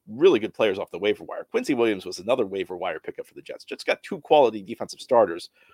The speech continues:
off the waiver wire. Might be the best thing Joe Douglas has done with the Jets is, is working the waivers. J F M entering the second to last year of his contract, getting into his late twenties. And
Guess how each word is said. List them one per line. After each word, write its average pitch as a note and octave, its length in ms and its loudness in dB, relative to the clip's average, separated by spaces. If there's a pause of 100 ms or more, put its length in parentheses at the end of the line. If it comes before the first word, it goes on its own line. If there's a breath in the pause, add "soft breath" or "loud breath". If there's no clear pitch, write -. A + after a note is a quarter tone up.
(140)
off - 140 4
the G2 80 -2
waiver G#2 260 4
wire. E2 360 -10 (320)
Might G3 100 4
be A#3+ 80 0
the D#3+ 80 -4
best D3 240 2
thing A#2+ 160 0
Joe A2+ 140 2
Douglas F#2 320 0
has E2+ 120 -14
done B2 300 4
with F#2+ 100 -6
the F2+ 80 -16
Jets - 360 -14
is, E2 140 -12
is F2 180 -6
working F#2+ 320 -2
the E2+ 100 -10
waivers. E2 520 -10 (540)
J G#3+ 180 12
F G3 120 6
M E3 180 6
entering C3 380 2
the A2 60 -4
second E3+ 380 0
to - 180 -14
last A2 340 4
year A2+ 140 4
of F#2+ 100 0
his G#2 120 -6
contract, G#2 580 0
getting G3+ 220 0
into D3 180 -6
his A#2+ 160 0
late A2+ 180 0
twenties. A2+ 460 -4
And G#2 200 -4